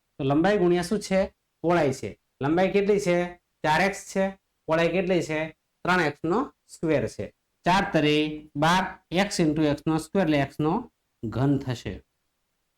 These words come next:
મિત્રો, આ રીતનો આપણે છેલ્લો દાખલો છે, તમે જોઈ શકો છો કે લંબચોરસની લંબાઈ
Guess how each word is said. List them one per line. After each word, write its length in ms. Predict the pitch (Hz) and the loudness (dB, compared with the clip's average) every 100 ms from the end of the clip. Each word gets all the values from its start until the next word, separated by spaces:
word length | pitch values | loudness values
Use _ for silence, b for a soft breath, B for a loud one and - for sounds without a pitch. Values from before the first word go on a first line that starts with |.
| _ _ _ _ _ _ _ _ _ _ _ _ _ _ _ _ _ _ _ _ _ _ _ _ _ _ _ _ _ _ _ _ _ - - - _ _ _ _ _ _ 143 | _ _ _ _ _ _ _ _ _ _ _ _ _ _ _ _ _ _ _ _ _ _ _ _ _ _ _ _ _ _ _ _ _ -14 -14 -16 _ _ _ _ _ _ -4
મિત્રો, 220 | 143 180 | 0 2
આ 120 | 165 | 2
રીતનો 240 | 165 170 | 0 0
આપણે 160 | 165 160 | 0 0
છેલ્લો 200 | 151 160 | 0 2
દાખલો 280 | 170 165 180 | 2 2 0
છે, 220 | 180 202 | 0 -2
તમે 200 | - 160 | -2 0
જોઈ 160 | 139 147 | 0 0
શકો 260 | 165 180 | -2 -2
છો 200 | - 196 202 _ _ _ - | -2 -6 -8 _ _ _ 0
કે 60 | |
લંબચોરસની 680 | 131 175 240 226 214 208 214 | 2 2 2 2 2 2 2
લંબાઈ 680 | 190 175 202 190 151 135 | 2 4 2 2 0 -2